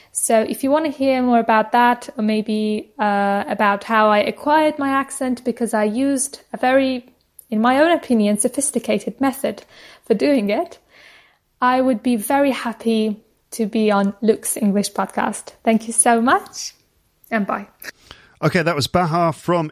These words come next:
Speaker 2: Iran, who went from hating English to loving it and has some sophisticated methods that she could share with you.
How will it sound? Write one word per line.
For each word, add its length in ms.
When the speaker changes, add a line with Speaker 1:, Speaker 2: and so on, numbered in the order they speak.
Speaker 2:
Iran, 680
who 460
went 220
from 220
hating 340
English 380
to 100
loving 300
it 340
and 300
has 240
some 240
sophisticated 880
methods 400
that 140
she 200
could 180
share 320
with 220
you. 260